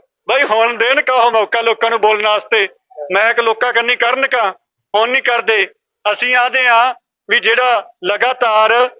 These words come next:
ਚਿੱਟੇ ਦੇ ਖਿਲਾਫ ਹੈ, ਠੀਕ ਹੈ, ਅਸੀਂ ਆਵਾਜ਼ ਬੁਲੰਦ ਕਰਨ ਦੀ ਕੋਸ਼ਿਸ਼ ਕੀਤੀ। ਪੁਲਿਸ ਪ੍ਰਸ਼ਾਸਨ ਚੁੱਪ ਹੈ, ਤੁਸੀਂ ਡਿਟੇਲ ਕਢਾ ਕੇ ਵੇਖ ਲਿਓ। ਆਹ ਜਿਹੜੇ ਛੇ ਸੱਤ ਮਹੀਨੇ ਨੇ,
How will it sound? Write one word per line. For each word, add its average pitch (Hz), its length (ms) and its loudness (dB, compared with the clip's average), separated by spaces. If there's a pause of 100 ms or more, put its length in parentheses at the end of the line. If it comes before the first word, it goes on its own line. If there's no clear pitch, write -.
(180)
ਚਿੱਟੇ 240 380 -2
ਦੇ 240 300 2
ਖਿਲਾਫ 202 760 -2
ਹੈ, 247 160 0 (400)
ਠੀਕ 233 200 -2
ਹੈ, 247 160 2
ਅਸੀਂ 240 500 -4
ਆਵਾਜ਼ 220 300 2
ਬੁਲੰਦ 220 300 -4
ਕਰਨ 220 240 -4
ਦੀ 220 80 -2
ਕੋਸ਼ਿਸ਼ 202 380 0
ਕੀਤੀ। 247 400 -2 (340)
ਪੁਲਿਸ 233 240 2
ਪ੍ਰਸ਼ਾਸਨ 233 760 0 (300)
ਚੁੱਪ 220 340 -2
ਹੈ, 240 140 2
ਤੁਸੀਂ 247 500 -4
ਡਿਟੇਲ 226 360 2
ਕਢਾ 247 280 0
ਕੇ 233 160 -2
ਵੇਖ 220 220 0
ਲਿਓ। 233 380 0 (260)
ਆਹ 240 200 2
ਜਿਹੜੇ 233 220 0
ਛੇ 214 280 0
ਸੱਤ 214 260 -2
ਮਹੀਨੇ 220 340 0
ਨੇ, 240 220 0